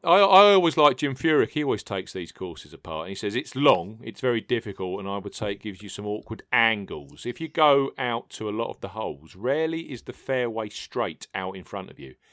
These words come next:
It's always twisting to an angle,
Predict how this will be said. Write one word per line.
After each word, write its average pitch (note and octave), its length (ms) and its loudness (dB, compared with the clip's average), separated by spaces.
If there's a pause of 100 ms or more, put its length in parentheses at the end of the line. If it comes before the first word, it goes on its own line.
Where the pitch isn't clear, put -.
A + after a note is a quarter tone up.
(260)
It's - 180 -8
always C#3+ 480 4
twisting - 760 -8
to G2 140 -10
an G2 80 -8
angle, F2+ 520 -10